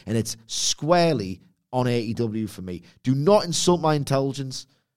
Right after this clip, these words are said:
but I'll just do a crappy crash mat and protect Wardlow. Like, wh-, I, I've been watching this company for four years.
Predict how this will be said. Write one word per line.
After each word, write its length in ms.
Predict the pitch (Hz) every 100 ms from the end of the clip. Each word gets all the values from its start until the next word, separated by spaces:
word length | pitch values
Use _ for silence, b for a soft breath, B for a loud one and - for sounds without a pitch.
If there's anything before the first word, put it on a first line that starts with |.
| _ -
but 120 | 113
I'll 120 | 127 120
just 160 | 107
do 120 | 123
a 40 | 110
crappy 320 | 113 104 117
crash 360 | 113 120 98 -
mat 200 | 92 -
and 80 |
protect 360 | - 92 107 104
Wardlow. 480 | 107 101 85 82 82 b b -
Like, 100 | 104
wh-, 280 | 92 - - -
I, 120 | 143 - _ _ _ -
I've 260 | 208 302
been 120 | 302 277
watching 300 | 285 277 214
this 120 | 175
company 280 | 196 220 226
for 100 | 170
four 300 | - 180 175
years. 380 | 170 190 190